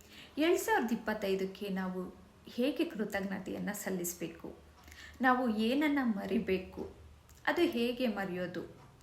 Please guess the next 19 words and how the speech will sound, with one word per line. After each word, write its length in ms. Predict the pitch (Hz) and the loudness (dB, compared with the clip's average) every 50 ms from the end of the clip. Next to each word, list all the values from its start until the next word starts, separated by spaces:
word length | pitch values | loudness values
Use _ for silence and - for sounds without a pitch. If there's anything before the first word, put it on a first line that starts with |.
| - - - | -6 -2 0
ಅಫರ್ಮೇಷನ್ 680 | 302 - - 427 427 427 359 285 - - 247 226 220 | 0 2 2 2 2 2 0 -2 0 0 0 0 2
ಮಾಡೋದು 320 | 202 190 185 196 202 - - | 2 2 0 0 -2 -2 -6
ಹೇಗೆ? 520 | - 196 190 180 - 190 - - - - - - - - - - - - - | -4 -4 -4 -4 -4 -6 -10 -10 -12 -18 -20 -20 -20 -20 -20 -20 -20 -6 -2
ಖಂಡಿತ 320 | - 233 214 190 190 185 220 | 0 0 2 0 0 0 0
ನಾನು 200 | 233 330 381 339 | 0 0 0 0
ಹೇಳ್ಕೊಡ್ತೀನಿ. 560 | 247 208 190 185 - - - - - - - - - - - - - - - 262 | -2 -2 -4 -4 -6 -8 -10 -10 -10 -12 -12 -12 -14 -18 -20 -20 -20 -8 0 2
ಎರಡ್ 160 | 262 277 277 | 2 4 4
ಸಾವಿರದ 280 | - 427 440 415 294 | 2 0 0 0 0
ಇಪ್ಪತ್ತೈದು 680 | 254 - - - 214 214 214 - 202 196 196 190 190 208 | 0 -2 0 -2 -4 -4 -2 -2 -2 -2 -2 -2 -2 -4
ಡಿಸೆಂಬರ್ 520 | 196 185 190 190 - 226 220 220 214 202 190 | -4 -4 -6 -4 -2 0 0 0 0 0 0
ಮೂವತ್ತೊಂದರ 800 | 185 185 190 196 196 190 - - 185 185 175 175 - 185 180 185 185 | 0 -2 0 -2 -4 -6 -6 -6 -6 -4 -4 -4 -4 -6 -6 -4 -6
ನೈಟು 520 | 180 175 175 175 180 202 208 196 - 226 262 | -6 -6 -6 -4 -4 -4 -4 -4 -4 -2 0
ಎರಡು 460 | 247 226 208 190 190 185 185 180 185 | 0 2 2 0 0 -2 -2 -2 -2
ಬಿಳಿ 340 | 170 - 190 190 220 269 294 | -4 -4 -4 -2 -2 0 -2
ಹಾಳೆಯನ್ನ 500 | 220 214 202 202 190 185 185 180 175 175 170 | -2 -4 -4 -4 -4 -4 -2 -4 -4 -6 -6
ತೆಗೆದುಕೊಳ್ಳಿ. 760 | - 175 170 170 175 - - - 175 165 175 233 330 359 - - - - - - - - | -6 -6 -6 -6 -6 -6 -6 -6 -4 -2 -2 -2 -4 -4 -6 -12 -16 -18 -18 -20 -20 -2
ತಗೊಂಡು 640 | - 285 294 285 294 285 262 226 214 214 226 269 285 | 0 0 2 4 2 4 4 4 4 4 2 2 0
ಆ 440 | - - - 196 190 202 226 269 302 | -2 -4 -6 -6 -4 0 0 2 4
ವರ್ಷದಲ್ಲಿ 1300 | 302 294 247 - - - 220 202 190 180 185 185 175 175 175 175 180 202 233 269 - - - - | 4 4 2 2 0 -2 -2 -2 -2 0 -2 -2 -2 -2 -2 -2 0 0 0 -2 -2 -6 -10 -16